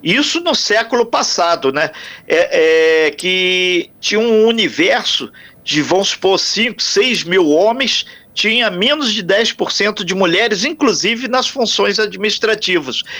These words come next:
A gente pede a Cristiane Marcolino, o pessoal aí da assessoria e do sindicato,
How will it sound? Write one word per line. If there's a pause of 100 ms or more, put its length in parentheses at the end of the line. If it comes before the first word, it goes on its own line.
(120)
A
gente
pede
a
Cristiane
Marcolino, (340)
o
pessoal
aí
da
assessoria
e
do
sindicato,